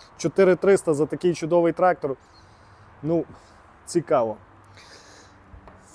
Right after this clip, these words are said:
В дуже хорошому стані сто п'ятдесят сьомий. Тут же три циліндри і п'ятнадцять з половиною кінських сил. І по ціні сто п'ятдесят сьомий чотири дев'ятсот.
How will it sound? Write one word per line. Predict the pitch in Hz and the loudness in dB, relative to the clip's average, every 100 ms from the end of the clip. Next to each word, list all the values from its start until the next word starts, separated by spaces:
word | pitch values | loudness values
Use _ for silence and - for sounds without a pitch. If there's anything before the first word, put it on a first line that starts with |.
| - - - | -20 -14 -6
В | |
дуже | 165 233 180 170 | 2 4 6 4
хорошому | 170 165 - 170 165 | 4 2 2 -2 -4
стані | - 170 143 147 | 2 2 2 -2
сто | 127 202 | -6 -8
п'ятдесят | 165 170 - 180 | -6 -6 -2 -4
сьомий. | - 302 302 277 240 170 - - - - - - - - - - - - - | -2 0 2 0 -2 -4 -16 -20 -20 -20 -20 -20 -20 -20 -20 -20 -20 -20 -10
Тут | 160 131 | -6 -6
же | 131 | -6
три | - 247 | -2 -2
циліндри | 226 220 214 202 185 160 | 2 2 2 2 2 2
і | 139 170 | 0 -2
п'ятнадцять | - 143 143 156 - | -2 -6 -2 -2 -4
з | |
половиною | - 143 135 143 135 127 120 | -2 -2 0 -2 -2 -6 -6
кінських | - 143 - 170 170 | -8 -10 -8 -10 -8
сил. | - 285 277 - - - - - | -6 -6 -6 -12 -20 -20 -16 -8
І | 254 | -6
по | - 165 | -2 -4
ціні | - 151 185 | -2 -4 -2
сто | 196 147 | -4 -4
п'ятдесят | 123 131 135 | -6 -6 -6
сьомий | - 180 160 | -4 -4 -2
чотири | 123 - 165 165 | -6 -2 2 2
дев'ятсот. | 147 135 151 156 - - 147 120 | -2 -2 0 0 -2 -4 -2 -2